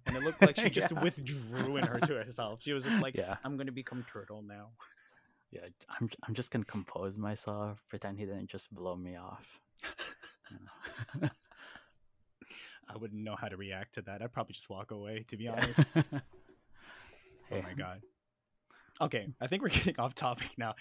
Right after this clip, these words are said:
Speaker 1: I was just like, "Yeah, let's just, let's geek out about this." Okay, so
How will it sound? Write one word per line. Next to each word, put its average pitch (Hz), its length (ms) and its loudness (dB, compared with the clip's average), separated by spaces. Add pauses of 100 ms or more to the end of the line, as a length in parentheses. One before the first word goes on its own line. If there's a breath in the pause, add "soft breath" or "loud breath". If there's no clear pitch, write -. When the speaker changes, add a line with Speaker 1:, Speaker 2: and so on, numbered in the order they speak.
(160 loud breath)
Speaker 1:
I 165 80 6
was 165 100 8
just 160 140 0
like, 160 160 0
"Yeah, 240 80 2
let's 190 200 0
just, - 200 -2
let's 175 200 -4
geek 185 240 0
out 175 180 4
about 117 280 0
this." 107 220 -4
Okay, 151 280 4 (340 loud breath)
so 131 560 4